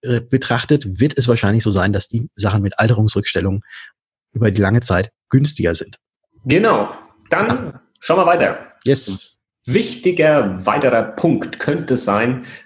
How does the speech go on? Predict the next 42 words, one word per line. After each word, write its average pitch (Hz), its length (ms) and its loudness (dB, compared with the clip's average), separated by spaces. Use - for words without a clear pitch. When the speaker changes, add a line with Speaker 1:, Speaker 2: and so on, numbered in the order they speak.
Speaker 2:
wenn 113 220 2
du 131 60 2
darauf 95 320 0
Wert 98 380 -2
legst, 110 340 -2
dass - 180 -2
du - 120 -6
auch - 280 -2
ambulante 107 800 2
Operationen - 760 0
im 101 100 0
Krankenhaus 101 760 -2
mitversicherst. - 920 -2
Das - 180 -6
heißt, 117 580 -2
ähm, 104 200 2
du 101 80 -2
bist - 180 -2
jetzt - 140 -6
nicht 131 180 0
stationär 170 560 0
untergebracht, 170 340 2
das - 40 -10
heißt, - 140 -2
du 98 40 -2
bist - 200 -2
nicht 123 160 4
über 104 140 2
Nacht 98 380 -4
dort, 202 220 2
sondern 113 200 0
einfach 107 180 -2
nur 104 100 -2
ambulant, 92 400 0
morgens 98 260 2
rein, 156 240 0
O - 60 0
P 135 420 0
und 98 280 -2
wieder 92 180 2
nach 87 140 -2
Hause, 135 380 2